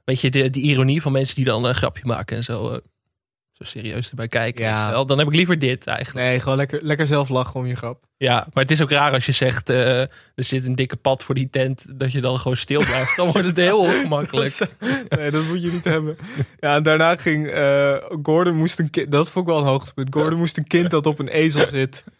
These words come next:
Speaker 2: eh, begeleiden.
Speaker 1: <laughs>
Speaker 2: En het kind, eh, wilde niet. En Gordon was daar, eh, was lekker sadistisch. En die zei de hele tijd, "Je kan niet meer terug, dus je kan er niet af.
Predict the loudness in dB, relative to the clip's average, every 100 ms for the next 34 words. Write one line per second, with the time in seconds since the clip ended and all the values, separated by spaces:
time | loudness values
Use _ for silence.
0 | -20 -16 -8 -4 0 2 2 0 0 0
1 | 4 4 4 2 -2 0 0 0 -2 -4
2 | 2 4 4 0 -4 0 4 4 4 2
3 | 0 -2 -6 -20 _ -14 -12 -14 -20 _
4 | 0 2 2 0 2 6 6 4 4 2
5 | 4 4 4 4 2 2 2 0 -2 -4
6 | -4 -4 -2 -2 -2 -2 -2 0 0 0
7 | -4 -4 -2 0 2 2 0 0 0 -2
8 | -2 0 4 4 2 2 0 0 -6 -2
9 | 0 2 0 2 0 0 -4